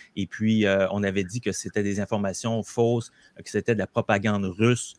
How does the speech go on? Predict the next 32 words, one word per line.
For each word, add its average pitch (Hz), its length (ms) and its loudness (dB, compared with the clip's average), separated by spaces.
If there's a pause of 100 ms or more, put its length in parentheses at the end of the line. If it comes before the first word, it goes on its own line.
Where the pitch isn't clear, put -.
(320)
euh, 92 200 0
comme 98 260 -6
quoi, 110 200 2
euh, 90 200 -2
son 95 200 -8
fils - 220 -4
n'avait 98 200 0
rien 107 180 0
à 104 80 4
se - 100 -12
reprocher, 127 720 2
euh, 98 60 -2
qu'il 104 180 -6
n'avait 98 280 -2 (100)
pas, 113 340 2
euh, 92 220 -2 (420)
euh, 92 240 -4 (300)
euh, 85 560 -8 (960)
reçu 104 460 2
des 110 160 4
millions 110 300 4
de 107 40 0
dollars 104 320 6
d'une 98 160 -2
compagnie, 107 580 0
euh, 92 100 -6
de 101 120 0
gaz 107 260 2
ukrainienne, 107 580 2 (340)
euh, 90 260 -4
comme, 95 500 -4
euh, 90 100 -10